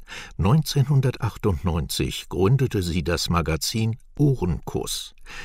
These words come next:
Alle Autoren, die für das Magazin schreiben, wurden mit dem Syndrom geboren und möchten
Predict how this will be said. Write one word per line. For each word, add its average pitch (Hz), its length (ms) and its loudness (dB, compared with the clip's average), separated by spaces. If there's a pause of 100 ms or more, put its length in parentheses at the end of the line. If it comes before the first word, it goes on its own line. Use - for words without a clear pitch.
(160)
Alle 151 380 2
Autoren, 123 720 0
die 76 160 0
für - 220 2
das - 260 0
Magazin 73 580 0
schreiben, 80 600 0
wurden 101 320 -2
mit 110 160 0
dem 113 180 0
Syndrom 92 600 0
geboren 92 680 2
und 147 380 0
möchten 117 400 0